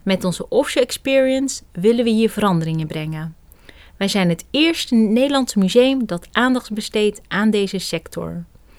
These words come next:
Voor ons als museum is de offshore experience een uniek project. Niet eerder hebben we voor een tentoonstelling met zoveel verschillende bedrijven en fondsen samengewerkt. Maar liefst zesenvijftig bedrijven en zesentwintig fondsen.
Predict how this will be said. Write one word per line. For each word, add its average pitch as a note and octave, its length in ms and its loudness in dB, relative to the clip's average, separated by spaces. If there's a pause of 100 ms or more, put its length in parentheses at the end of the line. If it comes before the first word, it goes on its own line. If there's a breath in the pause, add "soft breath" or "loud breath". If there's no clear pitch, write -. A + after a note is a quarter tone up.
(340 loud breath)
Voor - 200 6
ons F4 360 4
als - 160 -2
museum B3+ 460 2
is - 180 -4
de - 140 -8
offshore - 360 2
experience A#3 680 2
een F3+ 240 -4
uniek G#3 340 0
project. D#3+ 680 -6 (420 soft breath)
Niet C#4 240 4
eerder D4 540 0
hebben G#3 200 -2
we F#3+ 60 -6
voor G3 100 -2
een F3 60 -4
tentoonstelling A3+ 680 -2
met E3+ 160 -4
zoveel C#4 560 0
verschillende F3+ 520 -2
bedrijven A3+ 680 -2
en F3 140 -6
fondsen B3+ 420 0
samengewerkt. D#3 920 -8 (540 loud breath)
Maar F#3+ 200 0
liefst F#3 360 0
zesenvijftig B3+ 720 0
bedrijven A#3+ 680 -2 (220)
en - 140 -4
zesentwintig A3+ 600 0
fondsen. D3+ 560 -6